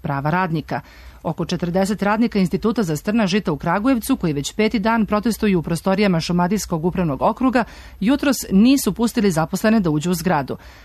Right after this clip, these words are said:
Na taj korak su se odlučili zbog, kako kažu, odbijanja Ministarstva za prosvetu i nauku da pomogne u reorganizaciji najstarijeg poljoprivrednog instituta na Balkanu. Iz Kragujevca, Nevenka Đelić.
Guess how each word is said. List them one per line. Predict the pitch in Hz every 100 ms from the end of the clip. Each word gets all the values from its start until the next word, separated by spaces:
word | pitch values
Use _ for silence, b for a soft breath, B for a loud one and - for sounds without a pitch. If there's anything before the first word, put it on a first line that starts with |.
| B
Na | 185
taj | 190 311
korak | - 302 -
su | 214
se | 190
odlučili | 165 190 294 277
zbog, | 190 175 147
kako | 160 160
kažu, | 151 254 233
odbijanja | 170 156 262 262
Ministarstva | 175 160 151 196 214 208
za | 160
prosvetu | 143 202 208 165
i | 156
nauku | 160 233 247 180
da | 147
pomogne | 185 202 214 214 196
u | 247 240 B B -
reorganizaciji | 214 202 160 143 139 170 180 233 202
najstarijeg | 180 202 - 165 170 185 -
poljoprivrednog | 165 156 165 160 165 170
instituta | - 190 190 - 143 156
na | 160
Balkanu. | 156 165 147 101 - - B B
Iz | 240
Kragujevca, | 262 247 240 214 233 220
Nevenka | 208 147 139 165 180
Đelić. | 156 110 147 - -